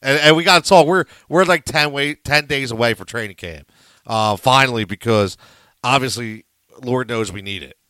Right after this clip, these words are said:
And, uh, you know, everything's starting to heat up now. You're starting to hear, you know, all the stories come out. Everybody's starting to get signed. People getting healthy. Uh, you know, guys,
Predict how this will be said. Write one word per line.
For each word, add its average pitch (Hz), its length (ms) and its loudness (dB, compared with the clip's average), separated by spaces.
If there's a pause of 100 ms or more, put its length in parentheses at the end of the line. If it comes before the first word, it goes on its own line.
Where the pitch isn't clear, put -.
(180)
And, 101 320 -12
uh, 98 100 -12
you 107 180 -14
know, 95 260 -10 (100)
everything's 123 440 -8
starting 113 280 -12
to 98 60 -12
heat 107 160 -8
up 107 180 -6
now. 104 220 -10
You're 101 100 -10
starting 107 300 -14
to 98 60 -20
hear, 104 200 -8 (360)
you 117 80 -18
know, 110 160 -2
all 113 180 -2
the 107 60 -8
stories 110 360 -10
come 107 200 -8
out. 107 180 -4
Everybody's 107 280 -4
starting 120 180 -10
to 101 40 -18
get 110 120 -16
signed. 113 400 -10
People 107 160 -12
getting - 180 -20
healthy. 110 460 -10 (340)
Uh, 110 400 -4
you 113 60 -14
know, 104 140 -4
guys, 113 500 -4